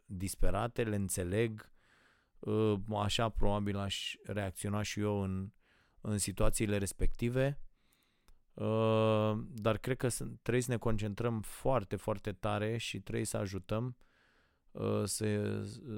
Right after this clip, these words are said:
să-i ajutăm să obțină șansele de care au nevoie, uh, și pe acești oameni, uh, care și ei pot ajuta la rândul lor mult mai mult, uh, societatea ulterior.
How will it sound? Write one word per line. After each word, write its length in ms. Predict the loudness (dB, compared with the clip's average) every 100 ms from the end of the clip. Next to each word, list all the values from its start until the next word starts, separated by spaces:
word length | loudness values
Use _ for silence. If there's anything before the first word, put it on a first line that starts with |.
| -8
să-i 240 | -8 -4 -2
ajutăm 440 | -2 -4 -4 -4
să 200 | -4 -4
obțină 680 | -2 -2 -2 -4 -4 -2 0
șansele 520 | 0 -2 -4 -4 -4
de 120 | -4
care 260 | -6 -4 -4
au 100 | -4
nevoie, 580 | -4 -4 -2 -2 -4 -10 _ _ _ _ _
uh, 280 | -6 -2 -2
și 200 | -2 -4
pe 440 | 10 10 10 -2 -8 -16 -16 -14 -8
acești 440 | -6 -2 -4 -4
oameni, 380 | -6 -6 -8 -12 _ _ _ _ _ _ _ _ _ -6
uh, 760 | 0 2 2 2 0 0 -2 -6 -12 -20 -20 _ _ _ -20 -20 -20 _ -6
care 200 | -2 0
și 240 | 0 2
ei 120 | 2 4
pot 240 | 4 4
ajuta 340 | 2 0 -2
la 140 | 0 0
rândul 280 | 0 -2 -2
lor 160 | -2
mult 200 | -2 -2
mai 140 | -2 -2
mult, 340 | -2 -4 -6
uh, 200 | -6 -6 -8 -14 _ -12
societatea 760 | -4 -4 -2 -2 0 0 0
ulterior. 680 | 0 0 -2 -2 -2 -6 -10